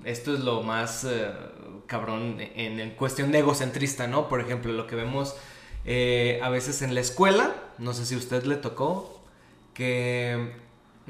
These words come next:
por ejemplo, está un chango que dice, "Oh, sí, yo soy, este, de ascendencia europea", y,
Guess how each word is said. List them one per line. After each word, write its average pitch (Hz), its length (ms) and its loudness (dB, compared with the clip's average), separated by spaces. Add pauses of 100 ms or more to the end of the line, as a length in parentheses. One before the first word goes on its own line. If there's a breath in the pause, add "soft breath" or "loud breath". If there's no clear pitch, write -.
(140)
por 135 120 6
ejemplo, 131 320 0
está 135 340 2
un 143 300 0
chango 185 300 4
que 160 80 -2
dice, 147 200 -2 (120)
"Oh, 127 180 0
sí, 139 400 -2
yo 107 140 -4
soy, 127 520 2
este, 98 600 -4
de 98 300 -6
ascendencia 101 600 -6
europea", 110 840 2
y, 98 280 -8